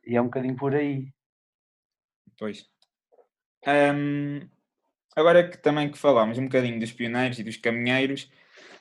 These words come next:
Speaker 2: para ti, tu achas que consegues, que passaste por todas as secções, consegues definir para ti qual é que foi a melhor secção? Se é que para ti isso é possível.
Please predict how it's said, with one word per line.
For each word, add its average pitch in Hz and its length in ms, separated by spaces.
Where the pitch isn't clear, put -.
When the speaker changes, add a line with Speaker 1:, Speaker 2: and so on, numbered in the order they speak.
Speaker 2:
para 160 180
ti, 170 240
tu 160 160
achas 147 340
que - 200
consegues, 127 560
que - 80
passaste 117 340
por - 80
todas 113 300
as 110 140
secções, 113 680
consegues 127 960
definir 123 600
para 117 160
ti 113 160
qual 117 220
é 113 60
que 113 100
foi 113 360
a 117 80
melhor 113 320
secção? 101 640
Se - 180
é 107 40
que - 140
para 113 140
ti 113 160
isso 110 160
é - 20
possível. 101 400